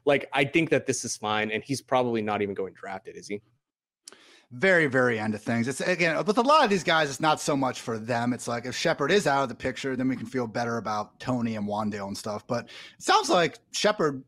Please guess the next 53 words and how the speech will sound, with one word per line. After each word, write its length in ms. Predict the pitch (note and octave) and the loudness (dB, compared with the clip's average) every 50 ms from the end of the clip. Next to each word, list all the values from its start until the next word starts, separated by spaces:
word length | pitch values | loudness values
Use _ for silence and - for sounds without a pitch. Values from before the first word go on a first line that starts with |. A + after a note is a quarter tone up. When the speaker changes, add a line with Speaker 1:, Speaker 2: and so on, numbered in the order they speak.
| - | -6
Speaker 2:
reasonable 480 | C3+ D#3 E3+ F3+ - D3+ C#3+ C3+ C#3 C3 | 0 0 0 2 2 2 0 2 0 0
shot 320 | - - D#3 C#3 C3 B2+ | 0 2 2 2 2 0
to 80 | - A#2+ | -2 -8
just 160 | A#2+ A#2 - | -10 -8 -6
be 80 | C3+ B2 | -4 -4
ready 160 | B2 A#2+ A2+ | -2 -4 -4
to 60 | A2 | -4
go 180 | G2+ B2 B2 B2 | -4 -2 -2 -2
this 180 | A#2+ A2 - | -2 -4 -4
year. 140 | - A#2+ B2 | -4 -2 -2
And 160 | C#3 C3 D3 | 0 2 2
I 160 | - - F3 F#3 | 2 2 0 0
did 260 | C3+ - D#3+ C#3 - | 0 0 0 0 0
blank 300 | - C3+ C3 B2+ B2 - | -2 -2 -2 0 0 0
on 260 | A#2+ A2+ A2 G#2+ G#2 - | -2 0 0 -2 -2 -2
Manny 260 | A#2+ A#2+ A#2+ A#2 A2 | 0 0 0 -2 -2
Sanders. 480 | G#2 - - A2 A2+ A2 G2 G2+ G2+ - | -4 -6 -6 -4 -4 -4 -6 -6 -8 -8
And 60 | A#3 | -8
the 120 | A3+ - B3 | -4 0 0
fact 200 | D#4+ F4 - - | 0 0 0 -2
that 240 | B2+ A2+ - - _ _ | -2 -2 -2 -6 _ _
Sanders 480 | - - - B2+ C3 C#3+ C#3 A2+ G#2 G2+ | -12 -8 -4 -2 -2 -2 -2 -4 -6 -8
did 200 | - A2+ G#2+ F#2+ | -8 -10 -8 -6
that 160 | G#2+ G#2+ G#2 | -6 -6 -6
at, 100 | G2+ G2+ | -6 -6
what, 200 | G#2+ A2+ G2+ - - | -6 -6 -6 -6 -4
thirty-three 500 | B2 A#2+ A#2+ A2+ - - G#2+ G#2+ A2+ A2+ | -4 -4 -4 -6 -8 -8 -8 -6 -4 -4
or 80 | A2 | -4
whatever, 400 | G2+ F#2+ F#2 F#2+ F#2+ F#2 F#2 - - | -4 -6 -6 -6 -8 -8 -10 -10 -10
I 80 | G#2 G2+ | -8 -6
mean, 120 | G#2 G#2+ | -2 0
Speaker 1:
Yeah, 160 | A#2 A#2 G#2 | 2 2 2
it's 160 | G#2+ - C#3 A#2+ | 0 -2 -2 0
Speaker 2:
shout, 180 | - B2+ B2 A2 | 2 4 4 4
Speaker 1:
nuts. 100 | G#2+ - | 2 2
Speaker 2:
shout 280 | - - B2 - C3 | 2 4 6 6 6
out. 260 | B2 A2+ G#2+ G#2+ - - _ - - - - - - - _ - - - _ - - - - - _ - | 4 2 0 -2 -4 -8 _ -20 -20 -20 -20 -20 -20 -20 _ -20 -20 -12 _ -8 -8 -8 -10 -6 _ 2
I 80 | E3+ | 6
loved, 240 | F3 F#3+ A3 F#3+ F3 | 6 6 6 6 6
uh, 180 | E3+ D#3+ D3+ C#3+ | 6 6 6 6
Manny 220 | C#3 E3+ A3 A#3+ | 6 6 6 6
Sanders 340 | - - E3+ E3 E3 D#3 - | 4 4 4 4 4 2 2
had 140 | D#3+ D3 C3 | 2 0 0
this 100 | B2 - | 0 -4
quote, 360 | - - - B2+ B2+ C3+ B2 | -4 0 2 2 4 4 2
uh, 160 | B2 A#2 A2+ | 2 0 0
a 40 | A2 | -2
couple 280 | - - B2+ - A#2 | -2 -4 -4 -4 -4
years 260 | A2+ A2+ A#2 B2 A2 A2+ | -4 -4 -2 -4 -4 -2
ago 160 | A#2 A#2+ A2+ | -4 -4 -2
talking 320 | A2 - A#2+ A#2+ A2+ B2 | -2 -2 -2 0 0 0
about, 300 | A#2+ A2+ A2+ A2+ A2 G#2+ | 0 2 2 0 0 -2
like, 320 | A2+ A2+ A2 G#2+ - _ | -4 -4 -4 -6 -8 _